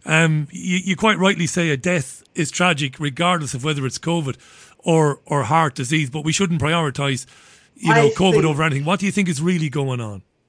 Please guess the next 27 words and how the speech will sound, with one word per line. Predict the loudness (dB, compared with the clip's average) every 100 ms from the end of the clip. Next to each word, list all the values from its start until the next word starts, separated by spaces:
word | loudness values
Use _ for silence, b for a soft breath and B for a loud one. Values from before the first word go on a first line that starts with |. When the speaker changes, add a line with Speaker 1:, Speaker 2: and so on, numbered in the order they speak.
| _ _
Speaker 2:
I | -8 -6
think, | -6 -8 -8 -8 -12
Richie, | -14 -14 -10 -10
that | -8 -10 -10 _ _ _ _ B B B _ _
you've | -16 -4
got | -4 0
a |
disease | 0 2 0 -2
which | -6 -6
is, | -8
which | -8 -6
is | -6
tragic, | -2 0 0 -2
and | 0
I, | 0 0
I'd | 0
like | 0 0 0
to | 0 0
emphasise | -2 -6 -6 -6 -6
again, | -6 -4 -6 -14 _ _ _ _ _
but | -10
I | -8
feel | -4 -4 -4
desperately, | -4 -4 -4 -12 -12 -8
desperately | -8 -8 -14 -14
sorry | -6 -2 -2
for, | -4 -4 -2 -2